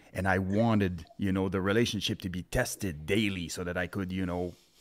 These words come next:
realize, I mean, it would, it, it could foreseeably turn negative. If I,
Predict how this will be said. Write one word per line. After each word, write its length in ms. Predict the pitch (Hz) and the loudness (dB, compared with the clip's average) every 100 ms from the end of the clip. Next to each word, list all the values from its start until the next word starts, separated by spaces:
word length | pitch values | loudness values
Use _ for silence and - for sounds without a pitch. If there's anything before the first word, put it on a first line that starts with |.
| - | -16
realize, 480 | 90 101 101 92 110 113 - | -4 0 2 0 -2 -4 0
I 60 | 113 | 2
mean, 200 | 107 104 | 2 2
it 220 | 113 110 | 2 2
would, 300 | 123 117 98 | 2 0 -2
it, 120 | - 107 - | -4 -4 -2
it 200 | 120 - | -4 -2
could 320 | - - 87 | 2 2 0
foreseeably 720 | - 117 101 - 107 87 90 | -8 -4 -2 -2 -4 -4 -6
turn 260 | - 90 87 | -2 -2 -2
negative. 460 | 104 90 - - - - - - - - - - - _ _ | -2 -4 -6 -8 -10 -20 -20 -20 -18 -18 -18 -20 -20 _ _
If 240 | 113 - | -2 2
I, 480 | 120 110 110 107 104 | 4 6 6 4 2